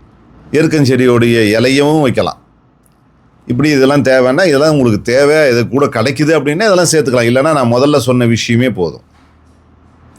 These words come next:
வச்சு நீங்க அதை எடுத்து தலைக்கு வச்சு பயன்பாட்டுல பண்ணிக்கிட்டு வாங்க. ஒரு ரெண்டு வாரம்,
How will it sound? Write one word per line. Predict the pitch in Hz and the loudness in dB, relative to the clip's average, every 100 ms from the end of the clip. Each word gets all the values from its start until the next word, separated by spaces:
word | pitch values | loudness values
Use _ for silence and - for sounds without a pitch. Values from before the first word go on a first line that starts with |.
| - - - | -20 -20 -4
வச்சு | 95 - 127 123 - - - _ | -4 -2 -2 -2 -6 -20 -20 _
நீங்க | 139 147 127 | -2 0 2
அதை | 113 | 2
எடுத்து | 107 95 107 | 0 -2 -4
தலைக்கு | 98 104 82 87 80 73 71 62 | -2 -2 -2 -6 -4 -8 -10 -6
வச்சு | 101 87 | -6 -4
பயன்பாட்டுல | 120 98 104 90 78 98 | -2 0 0 0 0 -2
பண்ணிக்கிட்டு | 82 85 76 76 | -2 -4 -6 -10
வாங்க. | 69 80 - - - - - - - | -10 -10 -12 -20 -20 -20 -20 -12 -2
ஒரு | 151 143 117 120 | 2 2 2 0
ரெண்டு | 156 185 185 175 | 0 0 0 0
வாரம், | 123 123 135 | 0 0 -2